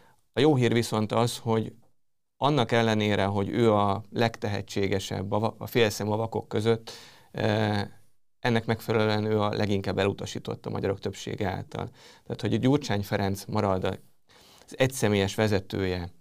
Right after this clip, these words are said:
az egyesített baloldalnak, az azt gondolom, hogy egy jó hír is egyben a magyar jobboldal számára, mert a magyarok valóban nem hülyék, a magyarok nem ostobák, a magyarok nem felejtettek.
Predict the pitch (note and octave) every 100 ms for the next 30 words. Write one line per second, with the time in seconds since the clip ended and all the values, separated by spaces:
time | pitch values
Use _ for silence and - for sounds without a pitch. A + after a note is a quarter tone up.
0 | - G2 F#2+ F2 F2 F#2+ - A#2 G#2 F#2+
1 | G#2+ G2 G2 G2+ A2 A#2 A#2+ A#2+ A#2 -
2 | - - - - _ A2 A#2 A2+ A2 A2
3 | A2 G#2+ G2+ G2+ G#2+ G2 G2 F#2 F2+ G2
4 | F2+ F#2+ G2 G2+ G2 G2+ F#2 F#2 F#2 F#2+
5 | - G#2 G#2+ A2+ A2+ A2+ - - - F#2+
6 | A2 A2 G#2 G2 - A#2 G2 F#2+ F#2 F2+
7 | F2+ G2+ G2 G2+ G#2 G2 G2 - F#2+ G2
8 | - G2+ F#2+ G#2+ G2+ F#2+ - - G2 G#2+
9 | A2 - A2+ - A2+